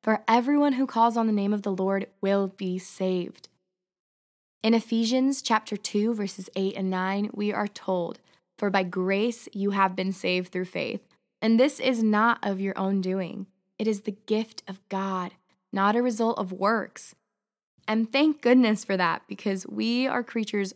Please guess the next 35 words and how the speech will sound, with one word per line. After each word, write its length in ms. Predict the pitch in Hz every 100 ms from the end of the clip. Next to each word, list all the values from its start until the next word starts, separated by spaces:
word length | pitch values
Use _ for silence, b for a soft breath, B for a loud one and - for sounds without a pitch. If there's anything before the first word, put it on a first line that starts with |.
| -
full 400 | - 240 277 320
of 160 | 254
mistakes 560 | 226 220 - 202 214 -
and 120 | -
evil, 480 | 196 208 190 170 - _ _
but 160 | 220 214
we 220 | 226 247
get 180 | 277 285
to 140 | 262
rely 500 | 233 202 196 202 214 202
on 120 | 196
a 200 | 190 190
perfect 680 | - - 202 202 - 185 -
Savior. 600 | - 185 180 175 - 208 _ _ _ _ -
Life 480 | 226 247 285 - -
with 300 | 226 233 180
Jesus 640 | 214 208 202 220 208 -
is 280 | 208 202 -
so 520 | - - - 208 190 175
good. 400 | 175 147 139 - _ _ _ _ -
We 100 | 233
can 140 | 226
have 240 | 214 196 190
peace 400 | - - 254 254
in 200 | - 226
the 140 | 208 -
unknown, 600 | 190 202 233 262 262 262 B B
clarity 540 | - 277 285 285 269 254
in 100 | 214
the 60 |
darkness, 800 | 196 - 240 254 254 240 247 -
joy 340 | - 254 262 247
in 240 | - 208
the 80 | 196
valleys. 720 | 185 214 269 233 175 - -